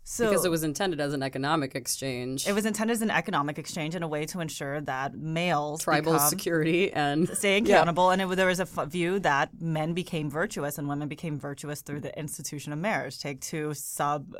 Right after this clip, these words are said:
Speaker 1: substandard beings, combine them and with a contract, and suddenly you have a virtuous entity
Speaker 2: Gestalt.
Speaker 1: with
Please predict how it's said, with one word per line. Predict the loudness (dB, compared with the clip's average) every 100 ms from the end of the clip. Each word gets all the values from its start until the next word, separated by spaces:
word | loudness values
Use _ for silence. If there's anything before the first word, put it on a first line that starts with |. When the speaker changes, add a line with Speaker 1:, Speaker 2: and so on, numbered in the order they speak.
| -16 _ _ _
Speaker 1:
substandard | -6 -4 -2 -4 -4 -4 -6 -6
beings, | -8 -6 -8
combine | -6 -4 0 0 0 -2
them | -2 -2 -4 -10 -20 -10
and | -8 -8 -4
with | -2 -2
a |
contract, | -2 -2 -2 -4 -4
and | -4
suddenly | -2 -2 -2 -6
you | -4
have | -4 -4
a |
virtuous | -8 -10 -8 -8 -8 -10 _
entity | -2 0 -2 -4 -6
Speaker 2:
Gestalt. | -6 -6 -6 -8 -12 -8 -10 -8
Speaker 1:
with | 0 0 0